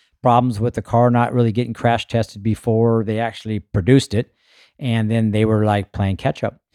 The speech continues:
So it was really a very interesting and unique time in the sport. And, you know, again, nascar has never been one to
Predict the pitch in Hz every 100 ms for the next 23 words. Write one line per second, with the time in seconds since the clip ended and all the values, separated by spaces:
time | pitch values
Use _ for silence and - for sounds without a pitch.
0 | _ _ - 113 101 92 _ _ 160 226
1 | 185 127 196 185 131 - 110 104 107 117
2 | 107 165 175 120 101 - _ _ 160 -
3 | 160 - 127 117 123 - 104 104 101 98
4 | 107 127 123 - - 127 90 87 110 110
5 | 101 - - 131 98 - _ _ _ 123
6 | 110 107 101 101 _ _ - 107 101 104
7 | 135 147 113 107 _ - _ _ _ _
8 | 127 127 127 - 123 107 110 117 127 117
9 | 135 139 170 110 92 117 - _ _ _
10 | - 117 110 110 107 104 117